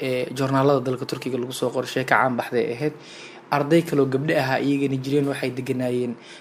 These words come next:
meelaha ardayda ay degaan oo boarding-ka. Waxaa ka halaaba bareeska jaajarka la geliyo. Luqadina ma yaqaanaan. Marka, erey waxaa jira af Turki oo haste la yiraahdo. Haste waa qof xanuunsan. Marka, waxay rabaan inay dhahaan, "Bareeska wuu halaysan yahay."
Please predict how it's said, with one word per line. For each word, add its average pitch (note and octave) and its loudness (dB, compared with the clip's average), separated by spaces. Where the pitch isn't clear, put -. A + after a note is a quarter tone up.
meelaha C#3 2
ardayda C3 2
ay A2+ 0
degaan B2 2
oo B2 0
boarding-ka. B2+ 0
Waxaa C#3+ 2
ka E3+ 2
halaaba C3 4
bareeska C#3 0
jaajarka B2 -4
la A2+ -2
geliyo. A2+ -4
Luqadina C#3+ 4
ma B2+ 2
yaqaanaan. A#2+ -2
Marka, D3 0
erey E3+ 6
waxaa E3 4
jira C3+ 0
af - -4
Turki - -2
oo C3 -4
haste C3 0
la C#3 4
yiraahdo. A#2 -2
Haste C3 -2
waa D#3 6
qof - -2
xanuunsan. B2 0
Marka, F#3 2
waxay G#3 6
rabaan F3 8
inay F3 -2
dhahaan, D#3+ 6
"Bareeska F3 2
wuu B2 -6
halaysan B2+ -2
yahay." B2 -2